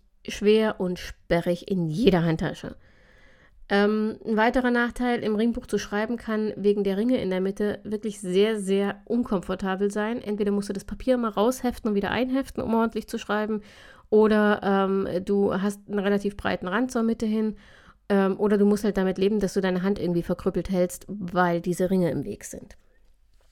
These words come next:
Auch ätzend, du brauchst eine separate Archivlösung, wenn du die alten Inhalte aufbewahren willst. Also du brauchst zum Beispiel ein altes Ringbuch oder einen Ordner oder irgend sowas und ein passendes System, um dich später in diesen lose da eingeordneten Seiten wieder zurechtzufinden, denn du hast ja kein Inhaltsverzeichnis wie im Notizbuch.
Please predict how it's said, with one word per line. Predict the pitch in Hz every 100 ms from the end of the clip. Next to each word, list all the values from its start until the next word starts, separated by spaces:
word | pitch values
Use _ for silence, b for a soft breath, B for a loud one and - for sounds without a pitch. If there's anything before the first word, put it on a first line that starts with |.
| _ - B B B B
Auch | 226 240
ätzend, | - 294 - 311 - b b
du | 202
brauchst | 196 208 233
eine |
separate | 208 214 185 185 202 -
Archivlösung, | 185 - 247 247 196 175 175 190 240 247 -
wenn | 180 185 180 208 214 220
du | 196 196 208 208
die | 208 190
alten | 175 202 202
Inhalte | 196 196 185 -
aufbewahren | 196 196 170 - 143
willst. | - - -
Also | - 196
du | 196
brauchst | - 196 202
zum | -
Beispiel | 202 190 208 196
ein | 196
altes | - 233 240 -
Ringbuch | 220 208 214 208
oder | - 185
einen | 185
Ordner | - 208 220 220 214 202
oder | 202
irgend | 202 208
sowas | 214 214 214 B B B B
und | - 220
ein | 233
passendes | - 240 - 208 196
System, | 208 185 - 262 247 247
um | 214 208
dich | 202
später | - 214 214
in | 190
diesen | 196 196 190
lose | 202 220
da | 196
eingeordneten | - 185 196 175 190 185 185
Seiten | 185 180
wieder | 190 180
zurechtzufinden, | - 190 233 - 196 190 196
denn | 196
du | 180 175
hast | 196
ja | 214
kein | 202 202
Inhaltsverzeichnis | 262 254 202 143 - 160 185 196
wie | 190
im |
Notizbuch. | 202 208 202 - - -